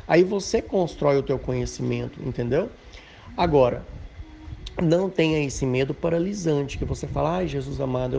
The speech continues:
eu, eu, eu não quero fazer isso, não quero fazer aquilo", porque você tem medo. Não pode ser assim, tá? O medo, ele tem que te motivar a buscar conhecimento. E conhecimento básico, dinâmico, ponto final. Não é aquele, é, é, é, o excesso do excesso do excesso, as notas de rodapé que o professor ama falar pra vocês,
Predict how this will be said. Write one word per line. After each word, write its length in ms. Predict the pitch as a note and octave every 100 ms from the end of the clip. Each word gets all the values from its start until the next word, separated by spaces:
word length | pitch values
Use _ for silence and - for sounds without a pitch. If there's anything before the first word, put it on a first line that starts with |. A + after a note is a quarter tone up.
| C3+
eu, 80 | F3
eu, 220 | C#3+ - - - -
eu 100 | D#3+
não 120 | E3+
quero 200 | E3 D#3
fazer 240 | - C#3 D3+
isso, 100 | D#3
não 60 |
quero 160 | C#3+ C#3
fazer 160 | C#3+ C#3+
aquilo", 180 | F#3
porque 160 | F#3 E3+
você 280 | D3 - C#3+
tem 180 | C#3 C3+
medo. 420 | B2 B2 A#2 B2
Não 160 | E3+ F#4
pode 280 | C#4+ A3+ -
ser 120 | A3+
assim, 400 | G#3+ - E3+ D#3 - - - -
tá? 160 | C#3+ D#3+
O 60 | C#3+
medo, 280 | C#3+ F3 G3
ele 80 |
tem 140 | F#3+ F#3
que 60 |
te 140 | - F3
motivar 680 | F3 C4 - F3 D3 F3+
a 40 | G#3
buscar 360 | G#3 - F3+ F3+
conhecimento. 880 | G3 F#3 - C4 G#3 C#3+ B2 F3+ - - - E3
E 100 | D3+
conhecimento 600 | F#3 F3+ F3 D#3 E3 B3
básico, 680 | F3+ C#3 C#3+ C#3 C3 -
dinâmico, 720 | B2+ C#3+ C#3 C3+ C3 A#2+ - - -
ponto 300 | F3+ A#3 -
final. 540 | C4 F3 C3+ C3 - - - -
Não 140 | D#3 B2+
é 140 | E3
aquele, 500 | G#3 A3 G#3+ G3 C#3+ - - - -
é, 1040 | C#3 C#3+ C3+ C3+ C#3 C3 D3+ D3 F3 -
é, 20 | E3
é, 40 |
o 120 | D3+
excesso 540 | D#3 - - E3+ G#3 F3+
do 100 | D#3+
excesso 380 | C#3 - D3+ -
do 60 |
excesso, 320 | C#3 D#3+ D#3+ E3
as 100 | C#3+
notas 280 | D#3 E3
de 60 | C#3+
rodapé 380 | C#3 C3+ - D#3
que 80 | -
o 20 |
professor 440 | E3 D#3 C#3 D3 C#3+
ama 180 | E3+
falar 240 | - D3 C#3+
pra 140 | D3
vocês, 560 | C#3 D3+ - - -